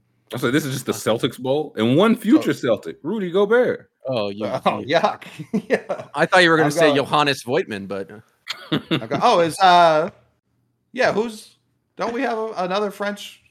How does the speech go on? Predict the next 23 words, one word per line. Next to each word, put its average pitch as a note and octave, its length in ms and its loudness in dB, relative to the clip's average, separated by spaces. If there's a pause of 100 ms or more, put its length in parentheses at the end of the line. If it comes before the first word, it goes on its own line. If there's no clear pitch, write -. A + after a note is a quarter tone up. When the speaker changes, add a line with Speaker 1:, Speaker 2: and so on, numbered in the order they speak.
(300)
Speaker 2:
what's C#3+ 300 -4
his C#3+ 100 -2
Speaker 3:
Um, C#3+ 60 -12
Speaker 2:
name? G2 440 -16 (100)
Speaker 3:
Begarin. C3 600 -2 (420)
Uh, A#2+ 100 -6
Speaker 2:
Yeah, A#2+ 200 2
Speaker 3:
he's C3 160 -6
not D3+ 200 2
Speaker 2:
Begarin. B2+ 40 -2
Speaker 3:
playing. A#2 280 -2
He, B2 120 -12 (160)
he's, B2+ 220 -8
like, B2 220 -4
too, C#3+ 120 -4
he's B2 320 -6
too E3+ 140 -10
young, C3+ 260 -6
I F#2+ 80 -12
think. F#2+ 220 -16
He's A2+ 120 -16
only B2+ 140 -10
nineteen. G#2+ 480 -10